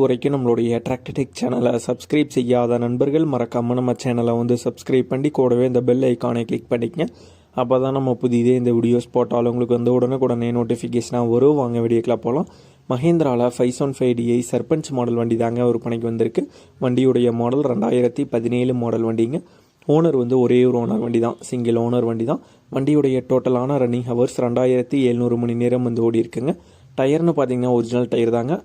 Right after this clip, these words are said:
நாலு டயருமே வந்து தெளிவான கண்டிஷனில் உள்ள டயர்ஸ் தான். டாப் அவைலபிளாக இருக்குது, பம்பர் வந்து அவைலபிளாக இருக்குது மற்றும் பெட்டு வந்து அவைலபிளாக இருக்குது. இதெல்லாம் வண்டியுடைய எக்ஸ்ட்ரா ஃபிட்டிங்கில் வந்து அவைலபிளாக இருக்குங்க. டி என் எழுபத்தி எட்டு ரெஜிஸ்ட்ரேஷன் ஆன வண்டி. பவர் ஸ்டீரிங், ஆயில் பிரேக் மற்றும் சிங்கிள் கிளட்ச் ஆப்ஷனோட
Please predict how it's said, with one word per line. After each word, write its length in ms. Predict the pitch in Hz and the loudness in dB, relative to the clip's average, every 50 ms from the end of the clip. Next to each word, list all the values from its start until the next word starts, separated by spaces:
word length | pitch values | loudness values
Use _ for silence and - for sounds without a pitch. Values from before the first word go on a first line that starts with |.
| - - | -6 -4
நாலு 200 | 127 123 123 120 113 123 | -2 0 0 0 2 2
டயருமே 300 | 127 123 120 127 135 135 127 | 2 2 2 2 0 0 0
வந்து 180 | 120 120 123 120 - | 2 0 0 0 2
தெளிவான 400 | 123 120 117 117 120 120 123 123 - | 2 2 2 2 0 -2 -2 -2 -4
கண்டிஷனில் 400 | 123 120 110 - 127 117 117 113 | -4 -4 -4 -2 -2 -2 0 0
உள்ள 120 | 113 117 113 107 | 0 0 0 0
டயர்ஸ் 280 | 113 117 117 113 - - | 0 0 0 -2 -4 -8
தான். 100 | - - - - - - - - - - - | -10 -10 -10 -16 -20 -20 -20 -20 -12 -6 -4
டாப் 260 | 135 127 147 143 - 135 | -2 -2 -2 -2 0 0
அவைலபிளாக 380 | 127 123 123 120 113 120 117 | 0 2 0 0 0 0 -2
இருக்குது, 240 | 120 117 131 123 120 123 | -2 0 0 0 2 2
பம்பர் 280 | 120 120 123 127 131 127 | 0 0 2 2 2 2
வந்து 140 | 120 120 120 120 | 2 2 2 2
அவைலபிளாக 360 | 117 117 117 117 117 117 113 | 2 2 2 2 0 0 0
இருக்குது 220 | 110 - 135 131 127 | -2 -2 -2 -2 -2
மற்றும் 280 | 120 110 - 127 123 120 | -2 -2 0 -2 0 0
பெட்டு 220 | 120 117 117 131 131 127 | 0 0 2 2 2 2
வந்து 140 | 120 120 120 120 | 2 2 0 0
அவைலபிளாக 360 | 117 113 - 202 202 120 117 | 0 0 -2 0 0 0 0
இருக்குது. 220 | 120 113 123 - - - - _ _ _ - | -2 -4 -6 -8 -10 -18 -20 _ _ _ -2
இதெல்லாம் 320 | 254 247 240 131 135 139 | 0 0 0 0 0 0
வண்டியுடைய 440 | 131 127 123 123 123 120 120 117 117 | 0 0 2 2 2 4 2 2 0
எக்ஸ்ட்ரா 220 | 117 - - 131 135 | -2 -2 -2 -2 -2
ஃபிட்டிங்கில் 340 | - 139 127 123 120 123 120 117 | -2 -2 -4 -2 -2 0 -2 0
வந்து 140 | 113 117 117 | 0 0 2
அவைலபிளாக 340 | 113 117 117 117 120 113 107 | 2 0 0 0 0 -2 -2
இருக்குங்க. 280 | - - 120 131 165 208 - - - - - - _ _ _ _ _ - | -2 -4 -4 -2 -2 -4 -4 -8 -20 -20 -20 -20 _ _ _ _ _ 0
டி 100 | 143 151 151 143 | 2 4 4 4
என் 100 | 139 127 127 123 | 2 2 2 4
எழுபத்தி 380 | 131 135 139 139 139 - 156 151 131 117 | 4 4 4 4 2 2 2 2 2 2
எட்டு 180 | 113 - 143 147 135 123 | 2 2 2 4 4 2
ரெஜிஸ்ட்ரேஷன் 520 | 117 120 113 - - 123 117 - - 117 | 0 -2 -4 -2 0 -2 -2 -2 -2 -2
ஆன 100 | 117 117 113 117 | -2 -2 -2 0
வண்டி. 180 | 123 156 202 - - - - | 0 0 -2 -2 -4 -2 0
பவர் 240 | 127 120 123 127 - | 0 0 0 -2 -2
ஸ்டீரிங், 340 | - 131 123 127 151 175 175 - - 127 | -2 0 2 2 0 -2 -6 -8 -4 -2
ஆயில் 260 | 123 120 123 123 120 113 | 0 2 2 0 0 2
பிரேக் 240 | 120 147 151 151 135 120 | 0 0 0 0 -2 -4
மற்றும் 280 | 117 - 135 147 151 - | -2 -2 -2 -2 -2 -2
சிங்கிள் 280 | 143 135 131 139 131 - | -4 -2 -2 -2 -2 0
கிளட்ச் 260 | 135 131 127 - 131 120 | 0 -2 0 0 -2 -2
ஆப்ஷனோட 340 | 120 - - 120 120 120 | -2 -4 -4 -2 0 0